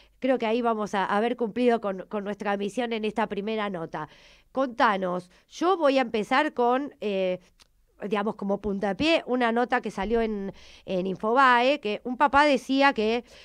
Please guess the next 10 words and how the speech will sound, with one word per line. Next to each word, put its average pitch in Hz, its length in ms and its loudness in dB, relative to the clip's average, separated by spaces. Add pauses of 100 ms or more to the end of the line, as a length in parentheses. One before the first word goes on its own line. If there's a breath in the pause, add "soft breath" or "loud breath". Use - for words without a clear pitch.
hacía 214 380 0
cuatro 277 460 2
años 302 320 4
que 233 120 -4
no 226 160 -2
podía 240 340 2
ver 247 160 2
a 247 80 2
su - 200 -6
hija. 143 440 -8